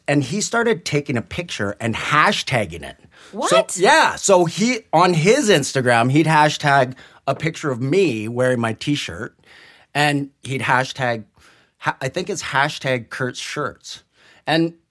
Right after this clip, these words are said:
Speaker 1: if you know me, I'm, I'm not really on social media,
Speaker 2: No, you
Speaker 1: so
Speaker 2: were hard to, you were hard to, like, crack online to find some background.
Speaker 1: Much more of my secret identity. Don't, don't come looking for me, people.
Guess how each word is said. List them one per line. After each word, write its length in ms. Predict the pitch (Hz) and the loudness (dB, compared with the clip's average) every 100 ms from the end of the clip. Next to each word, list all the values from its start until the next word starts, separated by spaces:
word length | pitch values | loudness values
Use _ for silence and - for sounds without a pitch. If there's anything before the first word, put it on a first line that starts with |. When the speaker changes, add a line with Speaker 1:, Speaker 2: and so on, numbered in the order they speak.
| _ _ - | _ _ -4
Speaker 1:
if 160 | 143 151 | -4 0
you 100 | 160 | 2
know 180 | 180 | 2
me, 180 | 175 175 | 2 2
I'm, 280 | 160 147 147 | 4 2 0
I'm 160 | 131 135 | -4 -6
not 180 | 190 208 | -6 -6
really 280 | 190 190 151 | -8 -6 -4
on 160 | 123 | -6
social 320 | - 120 110 | -4 -6 -6
media, 260 | 101 85 80 | -8 -10 -8
Speaker 2:
No, 120 | 165 | -6
you 100 | 160 | -2
Speaker 1:
so 60 | 165 | -2
Speaker 2:
were 80 | 170 | 2
hard 280 | 220 226 | 4 4
to, 240 | 240 240 190 | 2 0 0
you 140 | 185 | -2
were 80 | 175 | -2
hard 220 | 175 196 | 0 -2
to, 120 | 208 190 | -2 -2
like, 200 | 160 - | -2 -2
crack 320 | 180 175 175 | 0 0 0
online 320 | 151 151 147 | -4 -2 -4
to 60 | 143 | -4
find 260 | 156 151 | -4 -4
some 120 | 147 139 | -6 -4
background. 600 | 143 151 - 69 - - | -4 -4 -8 -10 -12 -8
Speaker 1:
Much 560 | 120 123 131 143 - 123 | -2 0 2 0 -4 -8
more 260 | 120 123 | -4 -4
of 100 | 117 | -4
my 180 | 110 101 | -6 -6
secret 400 | 101 101 - 104 | -10 -14 -12 -12
identity. 600 | 90 87 87 85 - - | -12 -12 -16 -18 -20 -20
Don't, 280 | - 104 120 _ - | -12 -10 -10 _ -6
don't 160 | 139 | -6
come 160 | - 185 | -6 -8
looking 240 | 185 185 | -8 -8
for 160 | 180 156 | -10 -6
me, 120 | 151 | -6
people. 440 | 151 135 - 139 | -6 -10 -10 -12